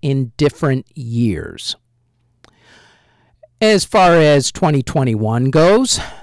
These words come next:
the nominees for the upcoming Best New Artist category for this coming Grammy ceremony are Ingrid Andress,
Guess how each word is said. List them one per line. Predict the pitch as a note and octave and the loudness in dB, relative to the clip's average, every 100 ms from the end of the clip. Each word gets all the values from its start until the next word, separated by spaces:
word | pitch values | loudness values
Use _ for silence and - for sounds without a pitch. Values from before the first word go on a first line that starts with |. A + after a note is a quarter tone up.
| - | -12
the | C#3 C#3 | -2 0
nominees | C#3 C#3 C3+ B2+ C3 F3 A#3 | 2 2 2 0 0 0 -2
for | - C3+ | -2 -2
the | B2 | 0
upcoming | A#2 - - - C#3+ A#2+ A2 G#2+ | -2 -4 -12 -6 -4 -2 -4 -6
Best | - D3+ D3+ - | -2 -2 0 -2
New | D3 C#3 | 0 2
Artist | C#3 C3+ C3 - | 4 2 0 -4
category | - C3+ B2+ C3+ B2+ B2 | -4 -4 -2 0 2 0
for | A#2+ A#2+ F#2+ | -2 -4 -4
this | F#2 F#2+ E3 F#3 - - - - | -8 -8 0 0 0 -10 -20 -20
coming | - - B3+ G3+ C3 A2 | -8 -2 0 2 0 -2
Grammy | A2 A2+ G#2+ G#2 G2+ G2 | -4 -2 -2 -2 -4 -6
ceremony | - - G2+ G2+ G2+ A#2+ D3+ G3+ A3+ - _ _ _ _ _ _ | -6 -4 -2 -2 -4 -4 -2 -4 -4 -10 _ _ _ _ _ _
are | G3 D#3+ F2+ - - - _ _ _ _ _ _ _ _ _ - | 2 2 0 -6 -12 -20 _ _ _ _ _ _ _ _ _ -4
Ingrid | F#3 E3+ D#3+ C#3 | 0 2 2 4
Andress, | A#2 A2 G#2+ A#2+ C#3 G#3+ - | 2 0 0 0 0 -2 -8